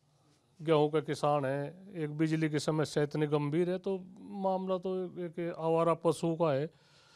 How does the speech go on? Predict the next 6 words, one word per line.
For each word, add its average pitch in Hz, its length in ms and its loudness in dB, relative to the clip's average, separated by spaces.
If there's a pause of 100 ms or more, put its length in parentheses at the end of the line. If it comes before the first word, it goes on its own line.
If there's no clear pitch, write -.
(420)
जिससे 156 340 0
किसान 165 340 6
बहुत 160 320 6
प्रभावित 151 480 4
हो 131 80 2
रहा। 139 220 0